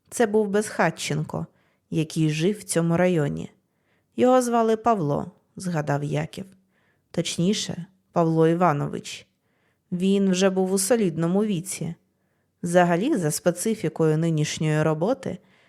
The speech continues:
та завдяки багаторічній практиці у сфері науки, що досить добре допомагала тренувати пам'ять, колишній викладач мав в голові майже картотеку всіх безхатченків, що мешкають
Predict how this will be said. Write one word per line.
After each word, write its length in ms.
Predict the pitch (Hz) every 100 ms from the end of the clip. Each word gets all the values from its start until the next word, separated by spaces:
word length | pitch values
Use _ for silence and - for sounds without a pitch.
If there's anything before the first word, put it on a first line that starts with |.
| _
та 120 | - 175
завдяки 500 | 170 170 185 190 165
багаторічній 880 | 156 165 165 180 180 160 - 156
практиці 640 | 156 180 156 - 151 - 151
у 80 | 151
сфері 380 | - 170 151
науки, 580 | 147 143 151 254 - - - _ _ _ _
що 200 | - 220
досить 480 | 208 226 226 233 220
добре 340 | 277 208 156
допомагала 720 | 151 170 196 196 202 202 147 143
тренувати 640 | 143 160 165 156 143 147
пам'ять, 600 | - 151 226 220 - - _ _ _ _ _
колишній 520 | - 175 165 - 160
викладач 720 | 151 147 156 147 143 190 - 160
мав 260 | 156 143
в 40 | 151
голові 640 | 147 139 143 139 175 190 - _ _
майже 400 | 214 214 196 196
картотеку 680 | 196 190 190 254 - 165 -
всіх 360 | 147 - 165 165
безхатченків, 960 | 165 170 - 202 190 - 143 143 - - _ _ _ _
що 260 | - - 151
мешкають 720 | 147 185 - - 147 - -